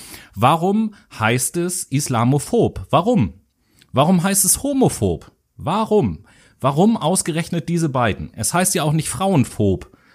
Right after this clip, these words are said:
sondern frauenfeindlich und das völlig zu Recht. Warum heißt es nicht islamfeindlich? Das frage ich euch und ich finde das spannend und es wäre auch mal spannend zu erfahren, was das macht.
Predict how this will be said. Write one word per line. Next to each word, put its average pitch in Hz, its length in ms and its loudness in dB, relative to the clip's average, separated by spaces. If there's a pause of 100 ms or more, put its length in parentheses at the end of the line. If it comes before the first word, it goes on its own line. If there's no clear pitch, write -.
(120)
sondern 113 300 -2
frauenfeindlich 131 960 0
und 107 140 -2
das 143 160 2
völlig 147 320 0
zu - 100 -2
Recht. 98 360 -4 (520)
Warum 160 320 2
heißt 170 240 2
es 170 100 -4
nicht 165 260 -4
islamfeindlich? 143 1300 -2 (240)
Das - 160 -4
frage 175 280 2
ich - 140 -4
euch 110 320 -2 (340)
und - 60 -4
ich - 100 0
finde 175 180 2
das 135 120 2
spannend 202 480 0
und 123 160 0
es 131 140 -4
wäre 151 160 4
auch 147 160 -4
mal 127 160 2
spannend 143 360 -4
zu - 120 -4
erfahren, 104 600 -2
was 107 160 -4
das - 180 -2
macht. - 360 -2